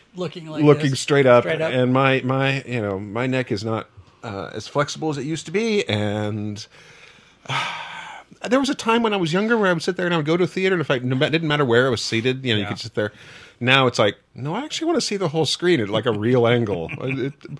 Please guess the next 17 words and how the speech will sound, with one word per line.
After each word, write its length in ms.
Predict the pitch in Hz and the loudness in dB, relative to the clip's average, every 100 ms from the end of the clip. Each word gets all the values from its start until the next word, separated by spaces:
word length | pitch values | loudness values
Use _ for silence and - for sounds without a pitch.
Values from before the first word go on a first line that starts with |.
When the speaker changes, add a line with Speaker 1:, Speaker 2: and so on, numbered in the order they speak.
| - - | -10 0
Speaker 2:
I 120 | 165 | 2
f-, 340 | 151 - - | 0 -4 -8
tend 160 | - 202 | -4 0
to 80 | 160 | 0
enjoy 260 | 123 127 | 2 2
the 60 | 110 | 0
experience 560 | - - 117 98 85 | -2 -4 -2 -2 -6
more 160 | 78 80 | -8 -8
that 180 | - - | -6 -6
way. 180 | - 120 | -4 -6
Speaker 1:
Sure. 460 | - 110 92 104 - _ | -8 -14 -14 -16 -20 _
Speaker 2:
Um, 560 | - 82 80 82 98 113 _ _ _ _ - - - - - - - | -12 -10 -10 -10 -14 -18 _ _ _ _ -20 -20 -20 -20 -20 -20 -14
<laughs> 120 | 139 120 - - 220 - - | -10 -10 -10 -10 -10 -8 0
but, 460 | 156 123 127 - | 4 4 2 -4
uh, 140 | 143 135 | -6 -4
yeah, 460 | 160 247 349 302 123 | -6 -8 -6 -4 -6
so, 420 | - 156 151 147 | -2 0 0 -4